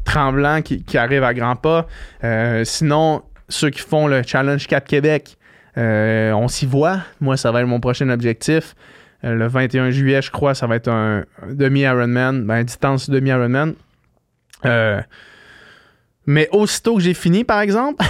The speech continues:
<laughs> aussitôt que j'ai fini le triathlon, euh, j'étais déjà en train de, de chercher des, des petits upgrades, là. Parce que la bonne nouvelle avec mon affaire, c'est que, tu sais, je viens de vous dire, vous pouvez vous habiller comme vous voulez, vous pouvez prendre le vélo que vous voulez, puis c'est, tout ça, c'est vrai.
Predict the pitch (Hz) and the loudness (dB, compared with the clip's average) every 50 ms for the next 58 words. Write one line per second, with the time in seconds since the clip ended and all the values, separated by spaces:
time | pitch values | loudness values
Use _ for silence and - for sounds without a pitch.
0 | - - - - - - - 240 - - - - - - - - - - - - | -2 -4 -8 -6 -6 -4 -4 -4 -4 -4 -4 -4 -4 -4 -4 -14 -12 -12 -10 -10
1 | - - - 214 220 - - - 233 240 220 202 190 190 185 - - 190 185 202 | -6 -2 0 0 0 0 -2 -4 -4 -2 -2 0 0 0 -2 0 0 0 2 2
2 | 240 277 - - 165 151 147 147 - 160 160 180 214 269 254 _ _ _ _ _ | 0 0 0 0 2 2 0 0 0 -2 0 0 -2 -2 -4 _ _ _ _ _
3 | _ _ _ _ _ _ _ _ _ _ _ _ _ - 135 135 131 131 131 131 | _ _ _ _ _ _ _ _ _ _ _ _ _ -2 0 2 4 4 4 2
4 | 120 123 - - 143 135 135 135 135 151 143 139 127 - 143 143 135 131 127 123 | 2 0 0 0 2 2 2 2 2 2 0 0 0 0 0 0 2 2 2 2
5 | 120 117 113 110 104 156 - _ _ _ _ _ _ - - 147 131 123 - - | 2 2 2 0 -2 -4 -8 _ _ _ _ _ _ -10 -4 -2 -2 -2 0 0
6 | 123 110 - - - 143 131 120 120 104 - - - - _ _ _ _ - 165 | -2 -2 -2 -8 -10 -8 -6 -4 -4 -4 -4 -6 -10 -12 _ _ _ _ -12 -6
7 | 135 131 127 127 - _ - - - 135 135 127 110 123 135 131 123 113 101 107 | -2 -2 -2 -4 -6 _ -18 -12 -10 -6 -2 -2 -2 -2 -2 -2 -2 0 0 -2
8 | 120 - 123 113 151 - _ _ - - - - - _ - 139 139 - - 151 | -4 -6 -6 -8 -8 -10 _ _ -20 -20 -20 -20 -20 _ -4 -4 -4 0 0 0
9 | 143 156 175 185 180 165 156 185 202 190 165 147 147 143 147 143 127 - - 165 | 2 2 2 2 2 2 2 2 2 2 2 0 0 0 2 2 0 0 0 0
10 | 170 185 180 165 - - 123 - - - 139 147 156 160 170 170 - _ - _ | 0 0 0 -2 -2 -4 -6 -6 -2 0 0 2 2 2 0 -4 -8 _ -20 _
11 | - _ - - - _ _ _ _ _ _ _ _ _ _ _ _ _ _ _ | -20 _ -20 -20 -20 _ _ _ _ _ _ _ _ _ _ _ _ _ _ _
12 | _ _ _ _ _ _ - - 170 175 165 156 175 180 165 147 135 156 190 180 | _ _ _ _ _ _ -6 0 2 2 2 2 2 2 0 0 0 2 0 0
13 | 135 - - 185 175 147 143 160 147 143 156 160 156 156 143 139 131 127 131 135 | -2 -2 -2 -2 0 2 2 0 2 2 0 2 2 0 0 0 0 0 0 2
14 | 156 165 160 147 - - 147 139 - 156 151 147 139 131 131 131 147 147 131 123 | 2 2 2 0 0 -4 -4 -2 0 0 0 2 2 2 2 2 2 0 0 -2
15 | 127 131 135 156 160 156 156 143 123 - - 127 - - 170 156 - 175 160 - | 0 0 2 2 2 0 0 -2 -2 -2 -2 -4 -2 -2 -4 0 0 -2 0 0
16 | 139 110 113 113 139 165 202 | -2 -2 0 0 0 -2 -2